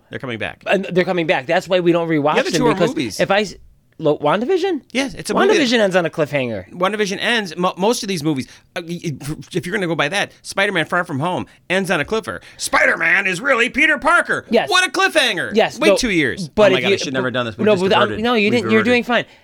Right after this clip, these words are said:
Speaker 2: What I'm saying is that I can rewatch a movie that has a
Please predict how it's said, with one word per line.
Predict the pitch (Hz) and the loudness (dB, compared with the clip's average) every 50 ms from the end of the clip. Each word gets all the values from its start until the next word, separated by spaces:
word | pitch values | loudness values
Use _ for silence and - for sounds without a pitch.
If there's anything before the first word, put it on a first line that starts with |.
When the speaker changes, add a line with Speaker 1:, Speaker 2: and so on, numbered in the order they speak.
| _ _ _ _ _ _ _ _ _ _ _ _ - | _ _ _ _ _ _ _ _ _ _ _ _ -2
Speaker 2:
What | 180 185 - - | 0 0 0 0
I'm | 196 180 165 | -2 -4 -4
saying | - - 214 202 196 165 143 131 | -2 -2 0 2 2 2 0 0
is | - 135 135 131 117 107 | -2 -2 -2 -2 -2 0
that | 143 131 120 - - - - - _ _ | 0 -2 -2 -2 -6 -12 -20 -20 _ _
I | 131 135 151 156 156 | -2 -2 0 -2 -2
can | 139 - 160 156 151 | -4 -4 -2 0 2
rewatch | 147 151 151 147 139 139 - - | 2 2 2 2 2 0 0 -2
a | 139 | -4
movie | 127 135 165 185 190 170 147 143 131 | -2 0 2 2 2 2 0 0 0
that | 117 120 117 113 | 0 0 0 0
has | 139 135 127 123 123 117 - | 0 0 0 0 -2 -4 -4
a | - 135 | -6 -6